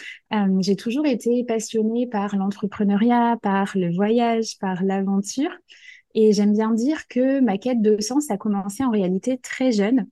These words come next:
parce que très jeune, en fait, je me suis engagée dans des projets porteurs de sens, dans des projets à impact positif qui m'ont amenée, en fait, à parcourir le monde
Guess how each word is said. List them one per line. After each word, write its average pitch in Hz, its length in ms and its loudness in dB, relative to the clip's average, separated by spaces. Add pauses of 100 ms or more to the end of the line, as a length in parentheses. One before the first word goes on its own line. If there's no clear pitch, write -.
(420)
parce 214 400 -4
que 269 200 -2
très 294 340 0
jeune, 254 240 2
en 208 120 0
fait, 247 200 -2
je 220 80 0
me 202 120 4
suis 240 340 -4
engagée 233 560 4 (500)
dans 233 200 6
des 240 140 10
projets 226 440 2
porteurs 254 440 -2
de 220 100 4
sens, 220 320 -4
dans 220 120 0
des 196 120 2
projets 214 320 0
à 247 80 -2
impact 202 400 -4
positif 233 720 -4 (440)
qui - 160 2
m'ont 226 160 4
amenée, 233 300 4
en 233 100 2
fait, 247 240 -4
à 196 80 -2
parcourir 254 560 2
le 208 140 6
monde 214 360 4